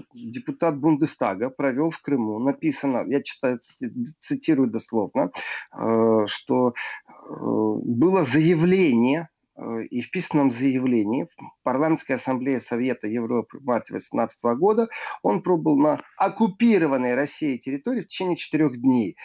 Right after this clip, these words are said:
как участник миссии по наблюдению за выборами. Э, итого, этот документ, э,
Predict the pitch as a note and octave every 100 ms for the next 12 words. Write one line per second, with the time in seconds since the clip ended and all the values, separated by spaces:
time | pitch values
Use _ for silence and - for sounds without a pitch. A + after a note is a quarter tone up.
0 | - C3+ C#3 - F#3+ - D3 - C#3+ G3+
1 | - F#3+ D3 C3+ A#2+ A#2 C#3 C#3+ C#3 -
2 | A2+ C3 A#2+ G#2+ F#2 D#2+ E2 D#2 _ -
3 | - - - - A#2+ B2 A#2+ A#2 - -
4 | F#3+ F3+ B2+ - - E3+ F3 C#3 B2+ C3+
5 | F3 F3 G3+ G#3+ - - - _ A#2+ B2
6 | A#2 A2